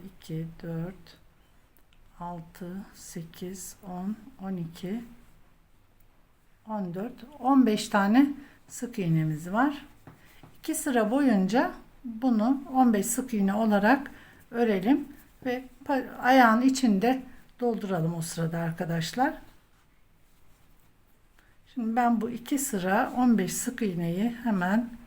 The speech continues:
örüp geleyim. Arkadaşlar on beş sık iğne olarak iki sıra öreceğiz demiştik. Fakat ben bir sıra daha örmeyi uygun buldum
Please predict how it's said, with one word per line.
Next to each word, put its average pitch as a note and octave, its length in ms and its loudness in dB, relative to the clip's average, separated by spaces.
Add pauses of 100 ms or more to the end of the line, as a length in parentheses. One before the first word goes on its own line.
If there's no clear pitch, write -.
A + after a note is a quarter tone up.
(1000)
örüp G3 360 -14
geleyim. D3+ 360 -10 (3500)
Arkadaşlar C4+ 640 2
on D4+ 400 6
beş - 440 2
sık - 300 -4
iğne C4+ 240 12
olarak C4+ 480 8
iki C#4+ 200 -2
sıra A#3 280 4
öreceğiz G3 520 2
demiştik. G#3+ 640 2 (420)
Fakat D4+ 400 0
ben D#4+ 320 6
bir D4+ 160 4
sıra C4 380 6
daha B3 340 8
örmeyi A3 580 4
uygun A3 600 2
buldum F3+ 480 2